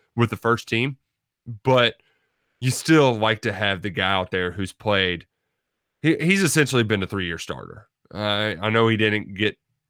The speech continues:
he, that wasn't always the case in his first year, but he's played a ton of football,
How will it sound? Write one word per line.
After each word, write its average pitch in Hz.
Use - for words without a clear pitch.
he, 110
that 113
wasn't 113
always 113
the 117
case 127
in 101
his 95
first 120
year, 131
but 110
he's 139
played 110
a 90
ton 98
of 85
football, 101